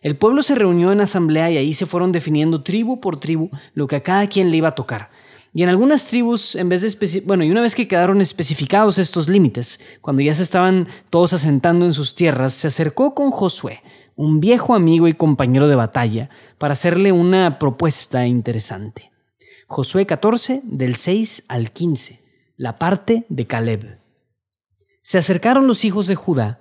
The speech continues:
a Josué en Gilgal, y Caleb, el hijo de Jefoné, el kenisita, le dijo: "Ya sabes lo que me dijo Yahvé a Moisés, el hombre de Dios, de ti y de mí en Cades Barnea.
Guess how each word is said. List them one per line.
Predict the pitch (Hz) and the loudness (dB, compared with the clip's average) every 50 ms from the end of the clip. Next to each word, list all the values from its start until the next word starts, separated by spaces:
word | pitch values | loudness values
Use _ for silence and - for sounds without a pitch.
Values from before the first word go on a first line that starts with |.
| _ _ - _ | _ _ -18 _
a | - 143 | -10 -8
Josué | 117 - 135 - - 156 160 165 156 - | -6 -4 -4 -4 -2 -2 -2 -2 -2 -4
en | - 156 151 143 131 | -2 -2 0 0 0
Gilgal, | 113 127 123 123 113 123 117 107 101 98 - _ _ _ - - _ _ - | 0 0 0 0 0 -2 -2 -4 -6 -10 -14 _ _ _ -20 -20 _ _ -12
y | 156 | -12
Caleb, | 135 - 123 131 139 151 160 123 107 101 104 _ _ _ _ - | -8 -4 -2 -2 0 0 -2 -2 -4 -8 -10 _ _ _ _ -8
el | - 135 135 | -4 -2 -2
hijo | 165 175 - 233 220 | -2 -2 0 0 0
de | 208 196 | 0 0
Jefoné, | 202 196 - - 196 151 120 104 104 123 _ _ _ _ _ - | -2 -4 -4 -4 -2 -2 -2 -4 -6 -8 _ _ _ _ _ -4
el | 160 151 147 135 - - | -2 -2 -2 -4 -6 -10
kenisita, | - - 143 139 131 120 - - 208 180 - - 104 120 - _ | -6 -4 -2 -2 -2 -2 -4 -4 -6 -6 -8 -10 -12 -12 -14 _
le | - 147 143 139 | -6 -4 -4 -2
dijo: | 156 156 135 - 123 - _ _ _ - - _ _ | -2 -4 -6 -8 -12 -14 _ _ _ -20 -20 _ _
"Ya | - 170 190 | -2 0 2
sabes | 202 - 247 247 247 240 202 | 2 2 2 2 2 2 2
lo | 196 185 | 0 0
que | - - 143 | 0 0 0
me | 147 143 | 0 2
dijo | 147 175 175 - - 185 | 0 0 -2 -4 -4 -4
Yahvé | 170 139 120 127 143 160 185 175 - - | -2 -2 0 0 0 0 0 -2 -4 -4
a | 143 | -4
Moisés, | 131 120 120 113 - - 120 113 - - - - _ - - _ _ | -2 0 -2 -2 -4 -6 -8 -8 -6 -8 -8 -10 _ -20 -20 _ _
el | - 131 135 | -2 0 2
hombre | 151 170 190 190 185 180 | 4 4 4 2 2 0
de | 156 131 | 0 -2
Dios, | 113 104 107 107 - - - - _ _ _ - | -2 -4 -6 -8 -8 -8 -8 -10 _ _ _ -10
de | - 123 120 | -6 -6 -6
ti | - - 190 226 240 - | -4 -4 -2 -2 -2 -2
y | - 165 | -2 0
de | 139 139 139 | 2 2 4
mí | 139 143 147 151 | 4 4 4 2
en | 151 147 | 0 -2
Cades | 139 - 123 123 139 143 139 139 | -2 -4 -2 -2 0 -2 -2 0
Barnea. | 135 127 120 107 107 113 117 110 101 98 - _ | 0 0 0 0 0 0 -2 -2 -4 -6 -12 _